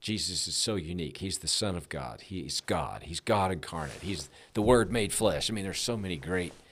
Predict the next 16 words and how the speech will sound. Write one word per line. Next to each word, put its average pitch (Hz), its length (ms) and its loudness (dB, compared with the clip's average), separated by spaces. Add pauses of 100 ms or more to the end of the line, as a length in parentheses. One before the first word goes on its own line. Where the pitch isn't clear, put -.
(920)
uh, 80 280 -4 (1400)
identifiers 92 1040 4
as 92 200 -4
it 90 80 -2
relates 90 380 -2
to - 100 -8
Jesus 80 460 -4
Christ. 87 440 -6
And 95 140 -4
then 127 140 4
at 110 100 2
the 151 220 6
end, 127 320 8 (260)
his 104 160 0
statement 117 520 8
is, 90 320 0